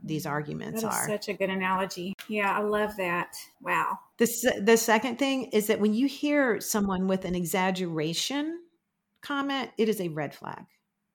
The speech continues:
Speaker 1: So, uh, other people use terms like the shame hammer. You're shaming your kids. You're restricting them. You're banning them.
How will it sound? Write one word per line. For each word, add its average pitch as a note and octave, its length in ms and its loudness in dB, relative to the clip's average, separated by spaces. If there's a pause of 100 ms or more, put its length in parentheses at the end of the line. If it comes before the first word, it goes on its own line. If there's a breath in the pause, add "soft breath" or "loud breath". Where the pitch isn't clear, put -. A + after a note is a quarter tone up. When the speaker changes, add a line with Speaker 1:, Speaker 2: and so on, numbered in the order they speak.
(260)
Speaker 1:
So, G3 680 2
uh, F#3 300 2 (100)
other A3+ 320 6
people G3+ 320 -2
use F3 260 -2
terms F3 380 -4
like D3+ 280 -4 (180)
the E3+ 200 -2
shame G#3 600 2
hammer. D3 500 -2
You're E3+ 180 0
shaming G#3 540 2
your D#3 120 -4
kids. D3+ 380 -4
You're F3+ 120 -4
restricting F#3+ 800 -4
them. D#3 220 -4
You're E3 300 -6
banning A3+ 500 2
them. D#3 300 0